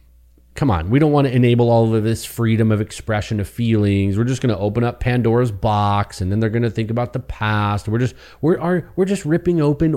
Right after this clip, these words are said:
old wounds and playing into a victim mentality. And next thing you know,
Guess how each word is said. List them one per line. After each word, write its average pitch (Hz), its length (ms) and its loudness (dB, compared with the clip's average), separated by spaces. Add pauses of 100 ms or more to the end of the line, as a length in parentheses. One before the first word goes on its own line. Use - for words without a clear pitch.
old 139 360 4
wounds 143 640 4
and 117 220 2 (360)
playing 185 520 4
into 139 560 2
a 117 120 2
victim 117 640 2
mentality. 98 760 2
And 90 180 -4
next 165 300 -4
thing 147 160 2
you 131 40 4
know, 117 600 4